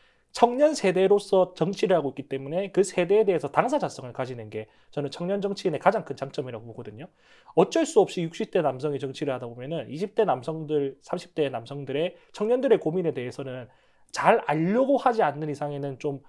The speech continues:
모르고 넘어가는 경우가 좀 있습니다. 그런데 지금 이제 젊은 정치인들, 소위 말하면 이제 청년 정치인으로 출마하시는 분들이 과연 우리 청년 세대의 공통적인 문제에 대해서 관심이 있는지는 저는 솔직히 말씀드리면 조금 의문이에요.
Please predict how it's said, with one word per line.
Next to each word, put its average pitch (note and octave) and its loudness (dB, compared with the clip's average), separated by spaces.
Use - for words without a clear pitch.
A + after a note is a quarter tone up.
모르고 F#3+ 2
넘어가는 D3 2
경우가 A#2+ -12
좀 A2+ -14
있습니다. - -20
그런데 A3 2
지금 G#3+ 0
이제 C#3 0
젊은 F3+ 4
정치인들, B2 -14
소위 C#3+ -4
말하면 C3 -6
이제 A2 -14
청년 E3 -6
정치인으로 D#3+ -6
출마하시는 D#3+ -4
분들이 C#3 -6
과연 G#3 6
우리 A3 -2
청년 A#3 2
세대의 F#3 -2
공통적인 B3 -2
문제에 C#3 0
대해서 D#3+ 0
관심이 B3 -2
있는지는 A3 0
저는 C#3+ -2
솔직히 G#3 -6
말씀드리면 C3 -6
조금 - -10
의문이에요. F#3+ -6